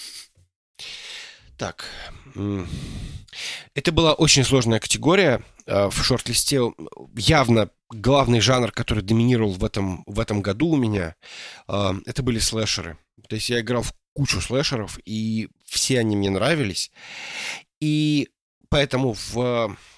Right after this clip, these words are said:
таком шорт-листе у меня болт-, болтыхались Нир Автомата и D M C пять. D M C пять я прошел два раза, ну, почти два раза, да, два раза я прошел его, потому что я не смог убить, э, финального босса,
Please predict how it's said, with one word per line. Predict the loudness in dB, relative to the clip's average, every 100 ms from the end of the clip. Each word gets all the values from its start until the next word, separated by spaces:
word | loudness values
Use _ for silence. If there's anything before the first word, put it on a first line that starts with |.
| -18
таком | -10 -6
шорт-листе | -2 -2 0 -2 0 2
у | 2
меня | 2 2 2
болт-, | 0 -4 -8
болтыхались | -10 -6 -6 -2 -2 0 0
Нир | 0 0
Автомата | 0 2 4 4 2 0 _ _
и | -2 0 0 0 0 0 -2 -4 -8 _ _ -10
D | -2 0
M | 2
C | 0 0
пять. | -2 -2 -6 -8 -14 -16 -14
D | 0 2
M | 4
C | 2
пять | 2 2 4
я |
прошел | 2 2 2 2
два | 2 2
раза, | 4 4 2 0
ну, |
почти | 2 2 2 2
два | 2
раза, | 2 0 -2
да, | -2 -2 -6 -2
два | 2
раза | 2 0
я | -2
прошел | -4 -6 -6
его, | -8 -10
потому | -8 -4 -4
что | -4 -4
я |
не | -2
смог | 0 -2 -2
убить, | -2 -2 -2 -8 -16 -18 -18 -20 -10
э, | -2 0 2 2 2
финального | 0 2 2 2 2
босса, | 4 4 6 4 2 -2